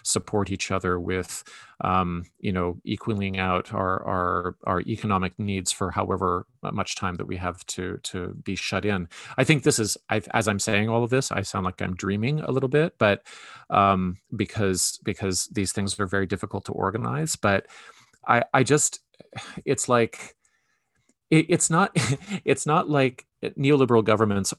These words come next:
offer a, um,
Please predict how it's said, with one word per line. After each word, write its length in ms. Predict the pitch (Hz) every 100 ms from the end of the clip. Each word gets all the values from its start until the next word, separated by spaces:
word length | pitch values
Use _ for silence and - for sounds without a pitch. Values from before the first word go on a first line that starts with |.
| -
offer 680 | 113 107 - 101 95 92 - _ _ -
a, 480 | 98 95 95 95 95 _ _ _ _ 95
um, 480 | 90 87 87 87